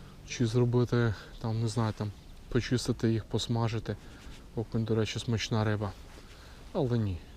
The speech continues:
Хай рибка собі буде. Ловіть, відпускайте. Донайте також, знову ж таки,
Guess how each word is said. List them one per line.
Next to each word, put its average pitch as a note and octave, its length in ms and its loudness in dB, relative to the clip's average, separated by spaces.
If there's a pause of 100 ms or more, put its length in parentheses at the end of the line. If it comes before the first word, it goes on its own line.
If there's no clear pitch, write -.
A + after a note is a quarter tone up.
(540)
Хай C3 120 2
рибка A#2+ 300 0
собі B2+ 300 0
буде. F#3 360 2 (920)
Ловіть, D#3 480 4
відпускайте. C3 800 0 (840)
Донайте A#2+ 540 4
також, - 440 -6
знову G#2+ 260 -2
ж - 120 -12
таки, - 180 -16